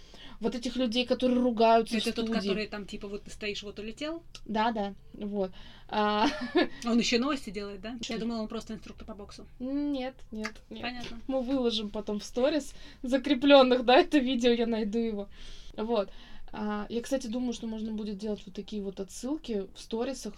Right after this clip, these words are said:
Speaker 1: то есть если мы будем
Speaker 2: А ты
Speaker 1: ссылаться на
Speaker 2: представляешь, если вот
Speaker 1: что-нибудь.
Speaker 2: тот сторис, в смысле, вот то видео сделать с-, как раз с масочкой, с улыбкой?
Speaker 1: <laughs>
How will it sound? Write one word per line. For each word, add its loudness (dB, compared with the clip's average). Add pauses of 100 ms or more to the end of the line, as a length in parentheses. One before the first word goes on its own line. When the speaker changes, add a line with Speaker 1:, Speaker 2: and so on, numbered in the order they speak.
Speaker 1:
то -8
есть -6
если -6
мы 0
будем -2
Speaker 2:
А 0
ты -6
Speaker 1:
ссылаться 2
на 4
Speaker 2:
представляешь, 0 (120)
если 0
вот 0
Speaker 1:
что-нибудь. -2
Speaker 2:
тот -6
сторис, -10 (180)
в -18
смысле, -10
вот -12
то -10
видео -6
сделать -10
с-, -16 (260)
как -6
раз -2
с -10
масочкой, 0
с -8
улыбкой? -2
Speaker 1:
<laughs> 0